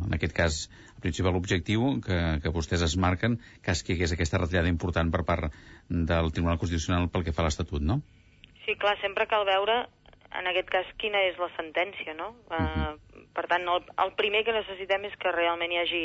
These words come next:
Speaker 2: aqu-, que es, que es doni aquesta sentència, però en tot cas nosaltres treballem amb aquestes dues hipòtesis, amb la hipòtesi de una potencial mobilització i, eh, una segona hipòtesi, doncs, de, eh,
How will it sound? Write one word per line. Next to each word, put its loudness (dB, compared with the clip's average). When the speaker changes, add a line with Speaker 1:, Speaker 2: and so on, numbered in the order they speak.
Speaker 2:
aqu-, -2
que 2
es, -14
que -4
es -12
doni 0
aquesta -4
sentència, -4
però 4
en -4
tot -2
cas 2
nosaltres 0
treballem 2
amb -4
aquestes -4
dues -2
hipòtesis, -10
amb -10
la -8
hipòtesi -4
de -4
una 0
potencial -2
mobilització 0
i, 2
eh, 0
una -4
segona 0
hipòtesi, 0
doncs, -4
de, 2
eh, -4